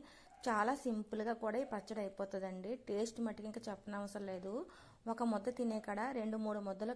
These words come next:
ఖచ్చితంగా తింటారండి, అంత బాగుంటుంది. ముందుగా స్టవ్ వెలిగించుకొని కళాయి పెట్టి కొంచెం ఆయిల్ వేసుకోవాలి. ఆయిల్ వేడెక్కిన తర్వాత కొన్ని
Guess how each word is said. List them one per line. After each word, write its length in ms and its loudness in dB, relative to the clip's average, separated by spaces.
ఖచ్చితంగా 520 -4
తింటారండి, 540 -2
అంత 180 -2
బాగుంటుంది. 500 0
ముందుగా 320 4
స్టవ్ 280 2
వెలిగించుకొని 680 0
కళాయి 300 0
పెట్టి 220 -4
కొంచెం 320 0
ఆయిల్ 240 -2
వేసుకోవాలి. 600 -2
ఆయిల్ 240 4
వేడెక్కిన 540 2
తర్వాత 340 -2
కొన్ని 240 2